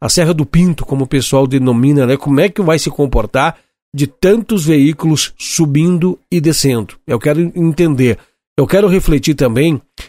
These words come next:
nós temos uma serra muito íngreme, né? Bastante íngreme, que exige muito da logística dos pneus. Como é que vai ser feito toda essa logística, ah, de veículos que vão conectar a região do litoral?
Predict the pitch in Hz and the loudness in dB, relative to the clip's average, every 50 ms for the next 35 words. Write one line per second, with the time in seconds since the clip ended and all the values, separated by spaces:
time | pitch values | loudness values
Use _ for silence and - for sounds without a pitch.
0 | _ _ - 147 123 - - 156 170 160 139 156 151 131 - - 139 151 131 143 | _ _ -4 -4 -2 0 0 0 0 2 2 2 0 0 0 0 -2 0 0 0
1 | 127 139 135 139 - 185 180 160 151 165 175 165 139 120 110 98 95 90 95 117 | 0 -2 -2 -2 -2 0 0 2 2 2 2 0 0 -2 -2 -4 -6 -6 -6 -6
2 | 156 160 110 - 90 87 - - 120 143 175 160 - 156 151 151 143 147 135 113 | -6 -8 -8 -10 -8 -8 -6 -2 -2 -2 -2 0 0 0 0 0 2 0 0 -2
3 | 113 - - 139 131 107 104 151 175 143 151 135 117 117 147 185 170 - 139 143 | -2 -2 -2 -2 0 0 0 0 0 0 -2 0 0 0 0 0 -2 -2 -2 -2
4 | 135 123 117 107 98 120 151 147 - - 151 123 117 - - 131 117 113 113 107 | 0 0 -2 -2 -2 -2 -2 -2 -2 -4 -4 -6 -6 -6 -6 -4 -2 -2 -2 -4
5 | 92 - - 135 120 113 117 120 127 143 165 190 214 208 - 208 202 180 170 143 | -2 -2 -2 -2 0 0 0 0 0 2 0 0 -2 -2 -2 -2 -2 0 -2 -2
6 | - 165 131 - 123 127 135 123 - - 135 131 131 123 - 123 117 110 104 104 | -2 -6 -6 -4 -4 -4 -4 -4 -6 -6 -4 -4 -4 -4 -2 -2 -2 -2 -2 -2
7 | 98 123 170 180 156 - 165 - 180 160 - _ _ _ _ _ _ _ _ - | 0 0 0 0 0 -2 0 0 -2 -2 -4 _ _ _ _ _ _ _ _ -2
8 | 131 139 135 135 135 131 131 131 131 131 117 - - _ _ _ _ - 143 151 | 0 2 2 2 2 2 2 2 0 0 -2 -4 -10 _ _ _ _ -6 -2 0
9 | 156 151 135 143 151 143 151 175 185 156 185 180 143 - - 160 139 131 147 151 | 0 0 2 2 2 4 2 2 0 0 0 0 -2 -2 -4 -2 0 0 0 0
10 | 139 - 151 143 139 139 - - - 123 117 120 127 - 123 123 127 117 110 123 | 0 -2 -2 -2 -2 -6 -6 -4 -2 -2 -2 -2 -2 -2 -2 -2 0 0 0 0
11 | 117 123 117 120 113 - 117 107 101 95 90 | 0 0 -2 -2 0 0 0 0 0 -2 -4